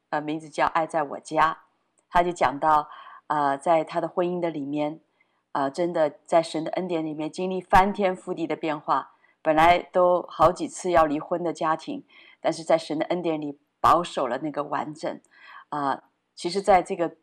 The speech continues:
最后结束的时候呢，Eddie 讲到他的儿子，但是呢，我们那天的节目正好时间有限，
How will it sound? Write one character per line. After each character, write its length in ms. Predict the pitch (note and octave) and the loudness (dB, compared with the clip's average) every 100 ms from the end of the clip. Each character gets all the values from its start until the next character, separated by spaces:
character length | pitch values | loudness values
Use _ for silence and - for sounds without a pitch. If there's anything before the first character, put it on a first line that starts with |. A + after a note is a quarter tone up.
| - | -2
最 140 | G#3+ | 0
后 160 | G3 F3+ | 0 -2
结 180 | D#3+ | -2
束 180 | D3+ - | -4 -4
的 120 | F3+ | -6
时 160 | E3 - | -6 -8
候 160 | C#3+ D3 | -8 -6
呢， 180 | C3+ - - - _ | -6 -8 -20 -20 _
Eddie 240 | - F#3 F3+ | 2 2 2
讲 240 | - C3 | -2 0
到 140 | D#3 D3+ | 0 0
他 140 | E3 | 0
的 60 | - | 0
儿 280 | B2+ A#2+ D3 | 2 0 -2
子， 220 | - - _ | -10 -16 _
但 120 | - G#3+ | 0 2
是 160 | - | 2
呢， 140 | G3+ E3 | 4 4
我 80 | |
们 100 | D3 | 2
那 140 | G3 G3 | 0 -2
天 160 | G#3 | 0
的 80 | G3+ | -2
节 240 | G3 C#3+ D#3 | -4 -2 -2
目 200 | G3 F3 | -2 -2
正 160 | G3 | -2
好 120 | F3 | -2
时 160 | - D#3 | -2 -4
间 200 | D3+ E3 | -2 -2
有 120 | C3+ | -4
限， 380 | - - E3 - | -8 -4 -4 -4